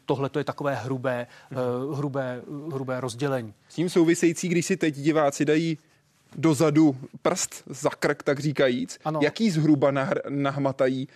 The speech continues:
Speaker 2: svůj krční obratel? Kolikátý to bude?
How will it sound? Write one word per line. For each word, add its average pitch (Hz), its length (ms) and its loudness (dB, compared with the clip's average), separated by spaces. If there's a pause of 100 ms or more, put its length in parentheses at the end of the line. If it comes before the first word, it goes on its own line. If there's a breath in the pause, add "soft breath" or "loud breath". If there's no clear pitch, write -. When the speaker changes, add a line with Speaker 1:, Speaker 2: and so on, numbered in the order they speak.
(160 soft breath)
Speaker 2:
svůj 131 540 2 (220 soft breath)
krční 139 360 -4
obratel? 120 400 -2
Kolikátý 156 520 0
to 131 120 0
bude? 120 240 -4